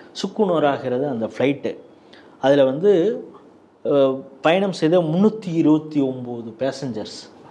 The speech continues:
அதுல இருநூத்தி அறுபத்தி எட்டு பேர் கனடா நாட்டினர், இருபத்தி ஏழு பேர் பிரிட்டிஷ்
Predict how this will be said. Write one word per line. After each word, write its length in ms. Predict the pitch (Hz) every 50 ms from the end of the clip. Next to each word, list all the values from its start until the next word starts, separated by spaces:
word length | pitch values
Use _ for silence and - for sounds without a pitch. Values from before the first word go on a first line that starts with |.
| - - - - -
அதுல 280 | - 131 131 139 139 131
இருநூத்தி 680 | 120 113 127 143 170 220 240 262 269 262 - - 240
அறுபத்தி 640 | 247 220 185 180 190 226 240 240 240 240 - 196
எட்டு 420 | 190 202 196 - 196 - - 151 135
பேர் 280 | - 165 190 214 214
கனடா 420 | - - 147 151 156 165 165 156 147
நாட்டினர், 480 | 127 120 113 - 113 107 98 - - - - - - - _ _ _ _ _ _ - - - - - - - -
இருபத்தி 580 | 139 143 190 226 233 269 247 - - 240 226 226
ஏழு 200 | 214 202 190 165
பேர் 280 | 165 165 147 226 190
பிரிட்டிஷ் 680 | 156 147 139 139 - 151 - - - - - - -